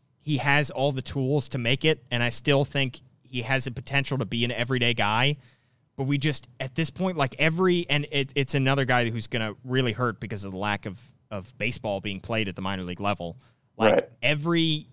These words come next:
Speaker 1: like, the fact that twenty nineteen went by and we did not see Yusniel Diaz move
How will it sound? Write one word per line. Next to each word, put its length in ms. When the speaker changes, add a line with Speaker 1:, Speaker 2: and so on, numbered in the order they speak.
Speaker 1:
like, 180
the 100
fact 360
that 140
twenty 320
nineteen 480
went 180
by 380
and 140
we 100
did 180
not 220
see 440
Yusniel 400
Diaz 300
move 240